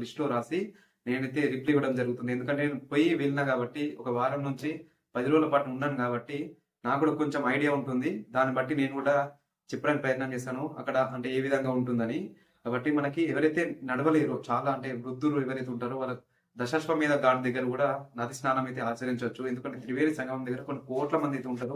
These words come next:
ప్రతిరోజు కొన్ని కోట్ల మంది వస్తారు. మనకు మొన్న ఒక బుధవారం రోజు అరవై లక్షల మంది వచ్చారు, ప్రత్యేకమైన రోజు కూడా కాదు. కాబట్టి ఆ విధంగా అయితే ఉంటారు. ఈ ఫిబ్రవరి మాసం మొత్తం కూడా చాలా అంటే లక్-, కొన్ని కోట్ల మంది అయితే ఉంటారు, ప్రతిరోజు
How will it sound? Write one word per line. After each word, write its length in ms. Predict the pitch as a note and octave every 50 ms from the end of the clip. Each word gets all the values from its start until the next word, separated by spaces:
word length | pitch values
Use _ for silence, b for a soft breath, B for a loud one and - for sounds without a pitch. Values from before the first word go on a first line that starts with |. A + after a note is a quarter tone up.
| C#3+ C3
ప్రతిరోజు 400 | A#2+ A#2+ - D3+ D3 D3 D3 C#3+ -
కొన్ని 160 | D3+ C3 B2+ B2 - -
కోట్ల 220 | C3+ D3 C#3+ D#3+ D#3
మంది 140 | D3 C#3 C3
వస్తారు. 300 | B2 C3 C3 A#2+ B2 D3+ - - b b b b b b b -
మనకు 160 | B2+ B2+ C3 C3+
మొన్న 120 | C3+ C#3 C3+ B2+
ఒక 100 | C3 B2 B2
బుధవారం 320 | C3 C3+ C#3 D3 C#3+ C3+ C3+
రోజు 140 | C3+ C3+ C#3+ C3+ - - - A#2+
అరవై 180 | A#2+ B2 C#3 C#3+
లక్షల 240 | C3+ A#2+ - B2+ B2 A#2+
మంది 120 | A#2 A#2+ B2
వచ్చారు, 300 | A#2 - C3 A#2+ A#2+ C#3+ D#3 - b b b b b _ -
ప్రత్యేకమైన 520 | A#2+ - - D3 C#3+ D3 D3 D3 C#3+ C#3 C#3+ C#3
రోజు 120 | C#3 C#3 C#3 D3
కూడా 100 | D3+ C#3+ C3+
కాదు. 220 | B2+ A#2+ A2+ A#2+ D3+ - - - b b b b b b -
కాబట్టి 260 | B2 B2+ C3+ C3+ F#3 F3+ A2+
ఆ 20 | B2+ C3
విధంగా 220 | C3+ C#3 D3 D3 D3
అయితే 100 | D3 C3+ C3
ఉంటారు. 200 | B2+ B2+ B2+ D3+ D#3+ F3
ఈ 40 | - B2+
ఫిబ్రవరి 380 | B2 B2+ C#3+ D#3 D#3 D#3 D#3 C#3+
మాసం 240 | C#3 C3+ C3+ C#3+ C3+ B2+
మొత్తం 180 | B2+ B2+ D3 D3 C#3
కూడా 120 | B2+ B2+ C3+ - - -
చాలా 340 | - - C#3+ D3+ D#3 D#3 D3+ D3
అంటే 160 | C#3+ C#3+ D#3 - - - - B2
లక్-, 160 | B2 B2 - - _ -
కొన్ని 160 | C#3 C#3+ C#3 C#3 C3+
కోట్ల 240 | C3+ D3 D#3 D#3 D#3+ D3
మంది 140 | C#3+ C#3+ D3
అయితే 100 | C#3+ D3 C#3+ C3
ఉంటారు, 200 | B2+ C3 B2 B2+
ప్రతిరోజు 460 | B2+ B2+ - D3 D3 C#3+ C#3 D3 D#3